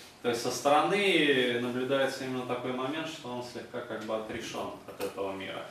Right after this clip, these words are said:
То есть человек, э, у него взгляд, что называется, вовнутрь. Это не значит, что вот так. <laughs> Вот, это значит, э, что он просто думает о чём-то своём.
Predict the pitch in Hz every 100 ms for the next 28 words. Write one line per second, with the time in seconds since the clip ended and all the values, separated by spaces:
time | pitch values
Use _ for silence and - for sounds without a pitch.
0 | - - 123 127 - 143 151 196 190 -
1 | 123 123 123 120 117 - - - 123 127
2 | 139 139 117 127 143 - 120 113 117 117
3 | 113 110 113 113 110 104 - - 104 104
4 | 107 143 170 165 - 107 101 98 95 -
5 | - - - - - - 135 147 143 123
6 | 113 123 127 127 156 160 143 123 120 117
7 | 113 110 107 - 127 120 117 113 107 127
8 | 131 - - - 160 - - 120 135 135
9 | 123 113 - 127 113 107 - 120 107